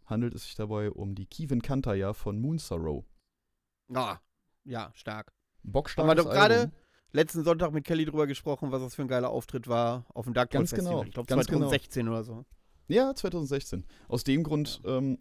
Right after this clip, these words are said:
Speaker 1: habe ich die halt wieder aufgelegt und ich dachte, „Meine Güte, das ist einfach nur ein gutes Album.“ Ich hab die bei mir aufgelegt, hab noch was anderes währenddessen gemacht und es kamen immer wieder diese Passagen,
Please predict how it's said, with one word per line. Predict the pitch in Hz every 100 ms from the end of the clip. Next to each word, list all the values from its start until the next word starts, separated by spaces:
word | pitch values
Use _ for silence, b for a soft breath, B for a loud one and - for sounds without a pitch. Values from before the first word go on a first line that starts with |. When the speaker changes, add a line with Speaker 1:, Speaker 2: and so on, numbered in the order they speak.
| 131
Speaker 1:
habe | 139
ich | 147
die | 139
halt | 135 127
wieder | 120
aufgelegt | - 156 107 95 123
und | - 104 -
ich | -
dachte, | 110 - 107 104 - _
„Meine | 127 127 160 151
Güte, | 135 131
das | 104 101
ist | 139
einfach | 107 113 143
nur | 113 107
ein | 123
gutes | 117 120 123
Album.“ | 107 104 92 - B B
Ich | - 180
hab | 202 - -
die | - 139
bei | 131
mir | 131
aufgelegt, | 123 180 170 160 151
hab | 123
noch | 117
was | 98
anderes | - 175 160 - -
währenddessen | 151 143 139 -
gemacht | 131 127 127 - b b b - _ _ _ -
und | 127
es | 123
kamen | 131 147
immer | 147 147
wieder | 147 143
diese | 131 135
Passagen, | 131 - 110 113 131 151 151